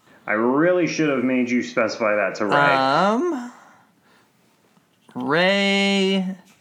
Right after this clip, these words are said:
Speaker 2: slash Jedi reference. That's looking pretty good now. <laughs> All right, up,
Speaker 1: Ugh, your predictions
Speaker 2: yours.
Speaker 1: suck. Number three.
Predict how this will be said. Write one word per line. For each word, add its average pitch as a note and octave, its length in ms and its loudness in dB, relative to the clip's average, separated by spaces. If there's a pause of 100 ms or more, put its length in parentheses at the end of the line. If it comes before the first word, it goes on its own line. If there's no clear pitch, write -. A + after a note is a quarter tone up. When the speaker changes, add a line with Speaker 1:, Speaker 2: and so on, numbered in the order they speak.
(240)
Speaker 2:
slash D3+ 500 -2
Jedi A#2 600 0
reference. A2 800 -4 (500)
That's F3 260 -2
looking F3+ 320 0
pretty A#3 280 -2
good A3 280 2
now. C#3 640 2
<laughs> - 40 -4
All E3 1600 0
right, F#3+ 300 2
up, D3 200 -2
Speaker 1:
Ugh, G2+ 360 -8 (220)
your A2+ 80 -12
predictions G#2 580 -10
Speaker 2:
yours. F#3+ 420 2
Speaker 1:
suck. F3+ 520 -4 (1500)
Number A#2+ 260 -8
three. F#2 1000 -8